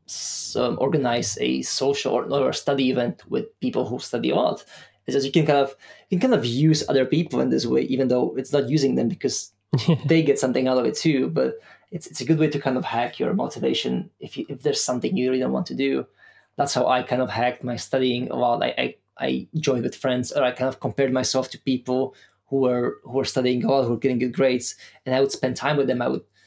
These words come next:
Speaker 1: we would do homework together, and that kind of helps everyone, because you,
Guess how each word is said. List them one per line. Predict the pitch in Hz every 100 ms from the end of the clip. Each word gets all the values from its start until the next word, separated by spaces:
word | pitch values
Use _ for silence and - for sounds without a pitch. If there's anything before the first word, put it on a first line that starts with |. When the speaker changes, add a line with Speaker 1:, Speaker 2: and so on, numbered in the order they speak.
| _ -
Speaker 1:
we |
would | 131
do | 120 120
homework | 110 131 131 -
together, | 139 135 151 156
and | 127 127
that | 127
kind | 131 123
of |
helps | - 139 -
everyone, | 127 139 135 127
because | - 113 -
you, | 127 127